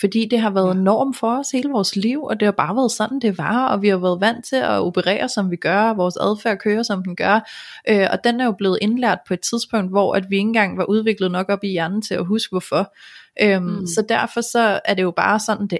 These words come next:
Speaker 1: er for os, ikke? Så det er jo svært at
Speaker 2: Mm.
Speaker 1: få øje på, at det kunne være anderledes, eller hvorfor det er sådan, eller hvad det er, der er, vi skal få øje på, at der er på en måde, der ikke er <laughs> hensigtsmæssig, ikke?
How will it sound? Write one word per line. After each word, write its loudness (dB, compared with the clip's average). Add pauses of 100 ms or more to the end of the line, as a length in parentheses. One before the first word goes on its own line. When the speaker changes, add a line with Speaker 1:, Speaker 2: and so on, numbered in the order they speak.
Speaker 1:
er -2 (180)
for -2
os, -2
ikke? -6
Så -2 (100)
det 2
er 4
jo 2
svært 0
at -2
Speaker 2:
Mm. -12
Speaker 1:
få -8
øje 4
på, 0
at -4
det -2
kunne -4
være -2
anderledes, 0
eller -2
hvorfor -2
det -4
er 2 (120)
sådan, -2
eller -2
hvad 4
det -2
er, 4
der 0
er, 2
vi -2
skal -6
få -10
øje 2
på, 0
at -2
der 0
er 2 (100)
på -2
en -4
måde, 0
der -2
ikke -2
er -4
<laughs> 0
hensigtsmæssig, -4
ikke? -2